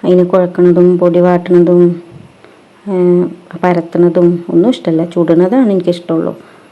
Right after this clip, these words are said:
അതുകൊണ്ടായിരിക്കും ഞാൻ ചപ്പാത്തി ഉണ്ടാക്കുമ്പോൾ ഇങ്ങനെ നേരാവാത്തതിലെ പൊള്ളച്ച് വരാത്തത്. ഇനി ഏതായാലും ഇടയ്ക്കൊക്കെ ഇങ്ങനെ ഇതൊന്ന് വാങ്ങി നോക്കണം, ഈ പാക്കറ്റ്. എന്നാൽ പിന്നെ നമുക്ക് ആവശ്യം ഉണ്ടാകുമ്പോൾ ഇങ്ങനെ ചപ്പാത്തിക്ക് പൂതിയാകുമ്പോൾ ചപ്പാത്തി ഉണ്ടാക്കാൻ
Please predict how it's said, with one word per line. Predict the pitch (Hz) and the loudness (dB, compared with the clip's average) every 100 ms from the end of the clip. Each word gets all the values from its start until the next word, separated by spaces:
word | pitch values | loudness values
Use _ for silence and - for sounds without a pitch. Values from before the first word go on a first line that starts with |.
| _ - - - - 226 | _ -20 -20 -20 -10 -2
അതുകൊണ്ടായിരിക്കും | 196 196 202 220 185 196 185 | 0 2 2 0 0 0 2
ഞാൻ | 180 190 | 2 0
ചപ്പാത്തി | 190 180 180 | -2 -2 0
ഉണ്ടാക്കുമ്പോൾ | 180 175 175 180 175 180 175 - - - | 0 0 0 0 2 0 -4 -12 -20 -6
ഇങ്ങനെ | 180 175 180 | 0 4 4
നേരാവാത്തതിലെ | 180 170 175 175 170 170 165 170 175 175 - - - | 4 2 0 0 -4 -4 -4 -2 -2 -4 -8 -20 -10
പൊള്ളച്ച് | 180 170 170 185 | -4 -2 -2 -2
വരാത്തത്. | 175 170 165 170 175 190 - _ _ _ _ _ _ _ - - - - _ _ _ _ - | -2 -2 -4 -4 -4 -6 -14 _ _ _ _ _ _ _ -20 -20 -20 -20 _ _ _ _ -4
ഇനി | 202 190 | 0 2
ഏതായാലും | 220 214 208 202 190 | 2 2 2 2 0
ഇടയ്ക്കൊക്കെ | 180 196 185 202 | -2 -4 -2 0
ഇങ്ങനെ | 185 185 | 0 0
ഇതൊന്ന് | 185 190 196 | 0 0 0
വാങ്ങി | 185 170 175 | 2 2 2
നോക്കണം, | 170 175 170 | 0 0 0
ഈ | 180 | 0
പാക്കറ്റ്. | 180 175 170 180 175 - _ _ | -2 -2 -8 -10 -12 -16 _ _
എന്നാൽ | 180 180 | -6 -4
പിന്നെ | 180 185 | -2 0
നമുക്ക് | 185 180 196 | 0 -2 -2
ആവശ്യം | 190 190 | -2 -2
ഉണ്ടാകുമ്പോൾ | 185 185 185 190 | -2 0 -2 -2
ഇങ്ങനെ | 185 185 185 | -2 -2 -4
ചപ്പാത്തിക്ക് | 185 180 175 175 180 185 180 - _ - | -8 -6 -6 -4 -4 -6 -10 -20 _ -6
പൂതിയാകുമ്പോൾ | 185 185 180 175 196 | -2 0 0 0 -4
ചപ്പാത്തി | - 180 185 | -4 -4 -2
ഉണ്ടാക്കാൻ | 185 180 185 | -4 -4 -4